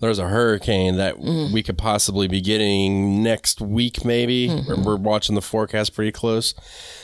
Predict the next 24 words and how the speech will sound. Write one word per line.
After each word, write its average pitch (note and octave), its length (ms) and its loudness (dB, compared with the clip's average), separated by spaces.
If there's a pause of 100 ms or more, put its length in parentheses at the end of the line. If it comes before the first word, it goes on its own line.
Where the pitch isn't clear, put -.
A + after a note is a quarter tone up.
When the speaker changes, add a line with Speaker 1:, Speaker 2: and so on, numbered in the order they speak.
(140)
Speaker 1:
So B2+ 380 4
if A#2 100 0
that's C3+ 240 0
being A#2 240 0
said, B2 320 4
like, G#2+ 120 0
if - 80 -4
I A2 60 2
put A2 160 -2
my G2+ 100 0
carrot G#2+ 360 0
seeds F#2+ 260 0
out F2+ 140 2
now, A2 240 2
they A2 140 0
just G#2+ 220 -2
get F2 180 -2
buried F#2 460 2
when F2+ 120 4
they E2 100 4
get D2 160 0
Speaker 2:
Mm-hmm. - 140 0
Speaker 1:
rained F2 240 2
on. D#2 280 0